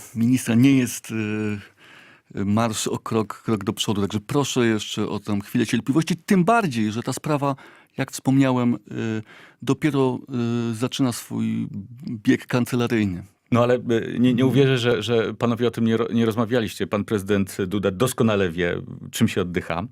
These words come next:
Speaker 2: e, w, w Krakowie. E, był krakowskim radnym, pan też był krakowskim radnym.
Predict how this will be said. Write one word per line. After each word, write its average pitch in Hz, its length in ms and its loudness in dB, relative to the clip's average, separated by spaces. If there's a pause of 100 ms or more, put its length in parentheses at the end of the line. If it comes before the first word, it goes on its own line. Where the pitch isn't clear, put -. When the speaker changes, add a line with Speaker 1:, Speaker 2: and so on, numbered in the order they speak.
(100)
Speaker 2:
e, 87 220 -4
w, - 120 -20 (260)
w - 100 -16
Krakowie. 87 560 -2 (420)
E, 95 160 2
był 107 520 0
krakowskim 107 460 0
radnym, 92 360 -2
pan 107 300 0
też 107 180 -4
był 110 160 -2
krakowskim 113 600 -2
radnym. 110 380 2